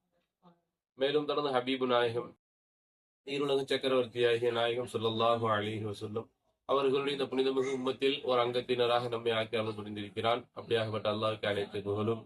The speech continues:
அல்ஹம்துலில்லாஹ், அல்ஹம்துலில்லாஹ், அல்ஹம்துலில்லாஹ். மேலும்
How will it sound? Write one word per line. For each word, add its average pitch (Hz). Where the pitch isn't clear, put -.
அல்ஹம்துலில்லாஹ், 101
அல்ஹம்துலில்லாஹ், 95
அல்ஹம்துலில்லாஹ். 98
மேலும் 147